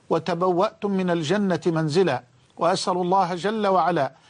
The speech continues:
الذي جمعنا في هذه الساعة المباركة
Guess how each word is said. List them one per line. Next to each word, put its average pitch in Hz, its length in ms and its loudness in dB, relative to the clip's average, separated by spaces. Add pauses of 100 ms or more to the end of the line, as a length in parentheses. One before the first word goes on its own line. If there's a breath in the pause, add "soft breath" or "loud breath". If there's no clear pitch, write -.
(220 soft breath)
الذي 180 280 2
جمعنا 175 560 0
في 175 180 -4
هذه 180 300 0
الساعة 196 520 0
المباركة 185 640 0